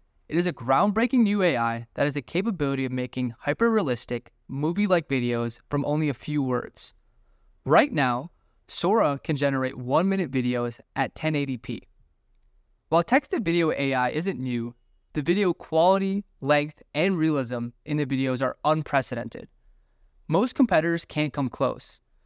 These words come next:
with some publicizing their five-second videos proudly. There is one that has potential,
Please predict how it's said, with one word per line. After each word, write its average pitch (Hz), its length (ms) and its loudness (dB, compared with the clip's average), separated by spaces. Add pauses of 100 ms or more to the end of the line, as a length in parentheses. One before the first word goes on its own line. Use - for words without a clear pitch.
(160)
with 160 140 0
some 190 280 2
publicizing 156 720 0
their 131 140 -2 (120)
five-second 147 600 2
videos 123 360 0
proudly. 117 460 -2 (1000)
There 196 140 4
is 302 160 0
one 160 220 2
that 143 140 2
has 127 160 0
potential, - 580 -8